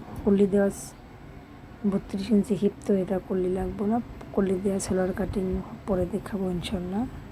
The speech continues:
এই তো হয়ে গেল। এটা আমি পুরোটাই লম্বা নিব, সাঁইত্রিশের বেশি নিব, আটত্রিশ ইঞ্চি নিব। এজন্য এক্সট্রা কাপড়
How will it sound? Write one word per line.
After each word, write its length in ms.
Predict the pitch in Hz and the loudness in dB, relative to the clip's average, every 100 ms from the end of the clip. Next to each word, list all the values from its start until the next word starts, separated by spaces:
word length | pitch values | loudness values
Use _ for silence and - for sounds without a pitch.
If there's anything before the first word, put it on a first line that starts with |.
| - - - - - - - - - - - - - - - - - - - 214 | -16 -16 -14 -14 -12 -8 -8 -8 -12 -12 -12 -12 -12 -10 -10 -10 -10 -10 0 2
এই 40 | - | 2
তো 60 | - | 4
হয়ে 160 | 196 190 | 4 6
গেল। 140 | 202 220 285 - - - - - - - - 220 214 | 6 4 2 -2 -10 -14 -12 -12 -12 -12 -8 -4 0
এটা 160 | 190 214 | 4 8
আমি 120 | 214 208 | 8 6
পুরোটাই 440 | - 220 208 220 214 214 208 | 6 6 8 8 8 8 8
লম্বা 280 | 208 202 214 208 | 6 6 8 8
নিব, 140 | 202 220 - | 8 6 6
সাঁইত্রিশের 520 | 190 196 196 202 190 | 2 2 2 2 4
বেশি 200 | 214 208 190 | 4 6 2
নিব, 160 | 175 180 | 2 2
আটত্রিশ 460 | 180 - 190 185 - - - - - - - - - - - - - - - - 208 | 0 -4 -2 -2 -2 -6 -6 -8 -8 -8 -8 -8 -8 -6 -6 -6 -6 -6 -6 -2 0
ইঞ্চি 220 | 180 202 190 | 2 4 4
নিব। 120 | 185 220 220 - - 190 | 6 4 2 -4 -2 0
এজন্য 280 | 196 190 190 190 | 4 4 4 2
এক্সট্রা 340 | - - 196 - | -2 0 2 2
কাপড় 320 | 190 202 | 2 0